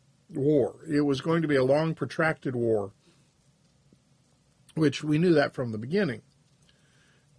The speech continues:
And, uh, so there were going to be people who would, you know, they would conquer part of the land,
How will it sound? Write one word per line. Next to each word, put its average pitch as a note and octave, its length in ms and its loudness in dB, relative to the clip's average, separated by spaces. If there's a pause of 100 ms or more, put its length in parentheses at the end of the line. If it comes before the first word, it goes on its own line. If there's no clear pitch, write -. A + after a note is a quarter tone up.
And, C3 480 0
uh, A#2+ 240 -4 (520)
so C3 460 0 (1000)
there D#3 120 4
were D#3 140 2
going F3+ 220 0
to D#3+ 60 2
be D3 120 4
people D3+ 420 0
who C3+ 100 0
would, A#2 200 -6 (240)
you C#3 100 -6
know, A#2 160 -6 (520)
they C3 100 4
would B2+ 160 0
conquer F#3+ 360 0
part D#3+ 220 2
of D3+ 80 2
the C#3+ 80 4
land, E3 480 2